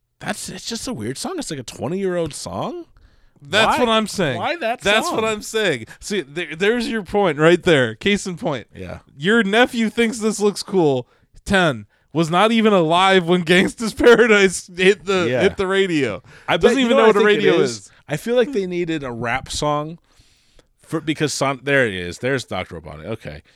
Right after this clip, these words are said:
Speaker 1: I
Speaker 2: See
Speaker 1: feel
Speaker 2: what I
Speaker 1: like
Speaker 2: mean? Like, by the
Speaker 1: they needed a
Speaker 2: end
Speaker 1: rap song that was, like, cool and edgy, but not so edgy that it, like, kinda s-,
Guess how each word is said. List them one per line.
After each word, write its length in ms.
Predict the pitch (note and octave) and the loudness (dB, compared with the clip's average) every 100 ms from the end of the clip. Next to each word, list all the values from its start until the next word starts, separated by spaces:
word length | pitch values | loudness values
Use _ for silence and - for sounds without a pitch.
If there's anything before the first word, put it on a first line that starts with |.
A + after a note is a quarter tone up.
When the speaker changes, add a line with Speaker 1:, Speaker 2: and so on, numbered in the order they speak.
| _ | _
Speaker 1:
I 120 | - | -6
Speaker 2:
See 60 | D3+ | 0
Speaker 1:
feel 80 | G#3 | 4
Speaker 2:
what 60 | A#3+ | 4
I 20 | |
Speaker 1:
like 80 | G3 | 2
Speaker 2:
mean? 160 | G3+ | 0
Like, 220 | F#3+ D3+ - | -2 -4 -2
by 120 | E3 | -2
the 60 | D#3 | 0
Speaker 1:
they 160 | F#3 | 0
needed 360 | F#3+ F#3+ G3 F3+ | 0 0 0 0
a 20 | |
Speaker 2:
end 120 | C3+ | -2
Speaker 1:
rap 260 | C#3 D3+ - | 0 -2 -4
song 580 | - A#2+ G2+ F#2 E2+ E2+ _ _ _ _ | -4 -2 -2 -4 -10 -14 _ _ _ _
that 160 | D3+ D3+ | -2 0
was, 200 | C#3+ - | -2 0
like, 240 | C3 - | -2 -4
cool 680 | - D#3+ F3 F#3 F#3 G3 G3+ _ | -4 2 4 6 4 0 -6 _
and 180 | B2 C#3 | -10 -10
edgy, 540 | - C3+ D3 D3 F3 F#3 | -6 -4 -4 -6 -8 -6
but 200 | - C3 | -4 -4
not 220 | D3 D#3 | -4 -6
so 140 | - | -4
edgy 340 | E3 D3+ C3+ C#3+ | -2 -2 -4 -6
that 180 | C3 B2 | -6 -6
it, 180 | A#2 C#2+ E2+ | -8 -12 -10
like, 200 | B2 G#2 _ _ _ - | -10 -10 _ _ _ -14
kinda 240 | - C3+ | -8 -8
s-, 120 | A#2 | -8